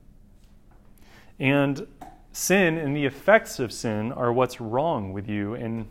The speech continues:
what's wrong with me. But that doesn't mean that everything about us is wrong. And it means that not everything about us is right.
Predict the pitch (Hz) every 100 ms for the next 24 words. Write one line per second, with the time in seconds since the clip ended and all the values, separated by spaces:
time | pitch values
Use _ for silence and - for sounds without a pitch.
0 | - - 135 113 127 110 107 101 113 104
1 | 104 - - - - - - - - -
2 | - - - - - - - - - -
3 | 156 180 165 143 139 139 110 107 135 135
4 | 127 117 107 107 98 98 - 117 104 101
5 | 95 95 65 - - - - - - -
6 | - - - - - 254 170 131 143 147
7 | 147 147 151 139 135 147 139 127 139 131
8 | 143 123 117 151 -